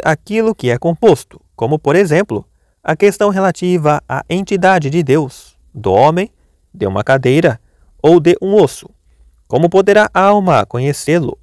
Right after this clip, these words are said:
ou dele se aperceber? Do mesmo modo, se coloca a mesma questão relativa a qualquer outro composto. Não pode qualquer conjunto de elementos constituir um composto.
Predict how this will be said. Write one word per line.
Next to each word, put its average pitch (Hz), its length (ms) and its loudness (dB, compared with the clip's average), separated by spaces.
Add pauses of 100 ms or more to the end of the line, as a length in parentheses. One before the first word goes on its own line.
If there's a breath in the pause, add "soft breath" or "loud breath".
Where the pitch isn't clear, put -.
ou 170 360 0
dele 147 500 2
se - 340 -14
aperceber? 175 760 -4 (1160)
Do 131 140 0
mesmo 175 380 2
modo, 180 360 0 (520)
se - 160 -8
coloca 175 480 2
a 170 100 0
mesma 170 500 -2
questão 143 460 -4
relativa 107 680 -4
a 127 140 -4
qualquer 147 400 -4
outro 196 320 -2
composto. 180 560 -2 (580)
Não 156 160 -2
pode 185 300 2
qualquer 113 320 -2
conjunto 120 640 -6 (280)
de 95 140 -6
elementos 120 680 -2 (400)
constituir 160 680 -2 (260)
um 156 120 -6
composto. 190 560 -2